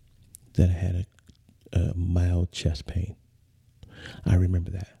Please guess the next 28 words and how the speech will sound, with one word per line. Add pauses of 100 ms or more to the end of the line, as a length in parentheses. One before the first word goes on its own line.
(120)
I
remember
I
had
a
mild
chest
pain
before
getting
back
on
the,
when
I
was
getting
back
on
the
freeway. (1600)
That
was
the
last
thing
I
remember.